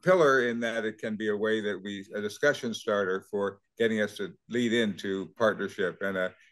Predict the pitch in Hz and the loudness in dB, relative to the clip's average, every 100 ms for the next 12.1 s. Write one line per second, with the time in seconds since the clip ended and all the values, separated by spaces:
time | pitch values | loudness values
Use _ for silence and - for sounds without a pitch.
0 | _ 98 98 135 135 117 92 113 110 101 | _ -2 0 6 6 6 6 6 6 2
1 | 101 - 104 120 107 107 107 107 101 98 | -6 -8 -4 -2 0 4 4 2 -6 0
2 | 107 104 - 98 101 - 123 101 - 104 | 2 2 0 -4 -4 -2 -4 -4 -6 -8
3 | 101 95 98 95 - 98 98 107 98 85 | -6 -4 -2 -2 -4 -8 -6 -6 -6 -8
4 | - _ - - - _ 113 120 117 - | -10 _ -20 -18 -20 _ 6 6 6 0
5 | 113 104 123 117 120 160 180 139 131 127 | 0 2 2 4 4 0 2 2 2 -2
6 | - 117 113 - _ _ 107 113 113 113 | -2 -2 -2 -6 _ _ 0 2 2 2
7 | 139 147 135 123 143 131 117 90 120 127 | 2 2 2 2 2 2 2 0 4 4
8 | 143 135 120 123 120 117 107 101 98 98 | 4 0 -2 -2 -2 -4 -2 0 0 -2
9 | _ _ _ - 98 95 95 104 104 127 | _ _ _ -6 0 2 0 -2 2 4
10 | 123 120 107 98 117 131 113 127 165 127 | 4 0 -2 2 4 6 6 4 4 4
11 | 107 - 98 107 107 104 104 98 98 101 | 0 -4 -4 2 2 2 -4 -2 0 -2
12 | 98 | -4